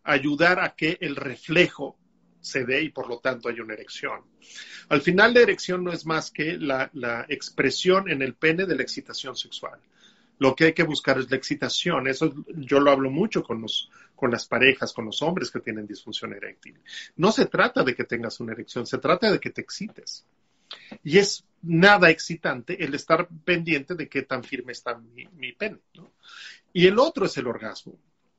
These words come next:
Una, una disfunción de la que prácticamente nada se, nada se habla porque, porque es, es menos común,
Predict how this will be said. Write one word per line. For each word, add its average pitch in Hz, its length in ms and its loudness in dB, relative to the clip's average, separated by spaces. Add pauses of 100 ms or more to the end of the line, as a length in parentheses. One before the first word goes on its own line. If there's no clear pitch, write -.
(180)
Una, 220 300 6
una 190 180 0
disfunción 160 500 -4
de 160 80 -4
la 131 120 -6
que 147 100 -10
prácticamente 143 800 -2
nada 117 420 -4
se, 127 260 -4 (100)
nada 131 420 -2
se 127 160 0
habla 120 380 0 (440)
porque, 127 500 4
porque 135 380 -4 (500)
es, 135 240 -2
es 120 220 -4
menos 123 380 0
común, 117 440 -6